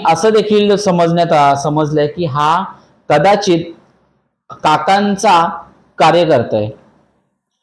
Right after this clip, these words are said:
मग तर काही प्रश्नच नाही, मग तर सगळीकडे आलबेलच आहे. पण ह्या वेळेला देखील तुम्ही शांत बसणार आहेत का?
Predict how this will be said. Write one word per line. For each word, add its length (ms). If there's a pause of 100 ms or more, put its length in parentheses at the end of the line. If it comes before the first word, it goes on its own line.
(200)
मग 260
तर 100
काही 520 (380)
प्रश्नच 460
नाही, 220 (680)
मग 220
तर 120
सगळीकडे 600
आलबेलच 800
आहे. 140 (920)
पण 280 (460)
ह्या 260
वेळेला 300
देखील 600 (300)
तुम्ही 180
शांत 380 (100)
बसणार 360
आहेत 280
का? 160